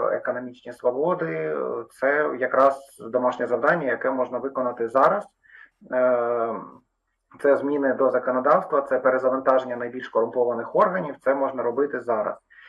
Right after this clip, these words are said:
Е, третій напрям, е, про який, ми, здається, ми сьогодні ще не говорили, це страхування воєнних ризиків.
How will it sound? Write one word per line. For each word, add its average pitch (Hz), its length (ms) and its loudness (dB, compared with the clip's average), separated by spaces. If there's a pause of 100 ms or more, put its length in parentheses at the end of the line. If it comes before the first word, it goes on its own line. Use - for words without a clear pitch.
(360)
Е, 127 280 4
третій 202 480 2
напрям, 175 480 0
е, 165 180 -8 (300)
про 135 120 0
який, 135 220 -4
ми, 143 120 -6
здається, 131 360 -4
ми 127 100 -8
сьогодні 127 360 -8
ще 123 220 -8
не 120 80 -8
говорили, 170 540 -2
це - 540 2
страхування 143 540 2
воєнних 135 440 -2
ризиків. - 440 -10